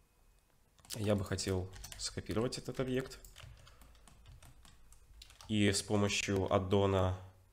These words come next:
Bull Tool нажать Ctrl плюс, и он у меня соединился здесь, на этом месте.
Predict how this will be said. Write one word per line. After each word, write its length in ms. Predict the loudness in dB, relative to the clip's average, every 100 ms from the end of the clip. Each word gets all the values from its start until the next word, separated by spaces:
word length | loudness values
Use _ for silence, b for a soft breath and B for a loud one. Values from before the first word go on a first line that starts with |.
| -6
Bull 300 | 0 0 0
Tool 360 | 0 0 -4 -16 _ _
нажать 340 | 0 2 2 0
Ctrl 380 | 0 0 0 -4
плюс, 480 | -2 -4 -4 -8 -8
и 180 | -4 0
он 160 | 2 2
у 20 |
меня 300 | 0 0 0 -4 B B B B B B
соединился 680 | 0 2 4 6 4 2 -2
здесь, 340 | -4 -6 -6 -10 -20 _ -20 _ _ -20 _ _ _ _ _
на 160 | -2 0
этом 220 | 0 -2
месте. 420 | 0 0 0 -2